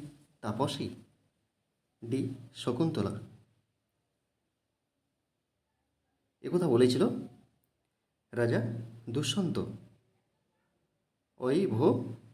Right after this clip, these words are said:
মহর্ষি পুত্র", এই কথাটি বলেছিল রাজা দুষ্যন্ত। এরপরে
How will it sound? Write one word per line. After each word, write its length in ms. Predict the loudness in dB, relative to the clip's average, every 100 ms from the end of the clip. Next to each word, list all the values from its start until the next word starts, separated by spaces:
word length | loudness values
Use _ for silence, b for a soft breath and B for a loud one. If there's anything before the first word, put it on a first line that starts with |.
| _ -4
মহর্ষি 340 | -2 0 0
পুত্র", 500 | 0 -2 -2 -4 -6 -14 -20 _ _ -4
এই 100 | 2
কথাটি 220 | 2 2
বলেছিল 260 | 0 2
রাজা 460 | 4 4 2 0 -10 -10
দুষ্যন্ত। 560 | -2 -2 0 0 -2 -4 -10 -20 _ _ _ _ _ _ _ _ _ _
এরপরে 380 | -4 0 2 0